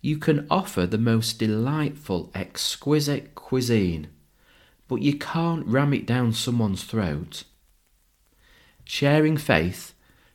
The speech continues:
can be just like sharing food. If you ask someone round for tea, then you inquire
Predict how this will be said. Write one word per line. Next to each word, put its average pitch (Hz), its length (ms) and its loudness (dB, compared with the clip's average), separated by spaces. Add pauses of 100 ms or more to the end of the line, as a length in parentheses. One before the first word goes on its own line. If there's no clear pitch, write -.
(100)
can 104 180 0
be 98 140 0
just 120 400 -2
like 92 320 0
sharing 92 560 0
food. 85 540 -2 (1120)
If 135 160 0
you 156 100 6
ask 202 180 4
someone 165 300 4
round 156 340 4
for 143 60 -2
tea, 110 540 0 (560)
then 147 180 2
you 147 200 6
inquire 147 760 2